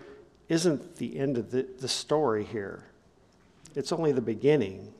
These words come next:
You know, these are two different people, but let's look at their faith and see what is similar. First, they both believe that Jesus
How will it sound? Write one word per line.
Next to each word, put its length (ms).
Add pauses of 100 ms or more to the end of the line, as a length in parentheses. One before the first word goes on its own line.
(1200)
You 80
know, 100
these 260
are 140
two 640 (140)
different 580
people, 420
but 220
let's 300
look 160
at 120
their 140
faith 460
and 160
see 280
what 340 (680)
is 160
similar. 640 (1400)
First, 540 (1120)
they 240
both 500
believe 880 (640)
that 320
Jesus 840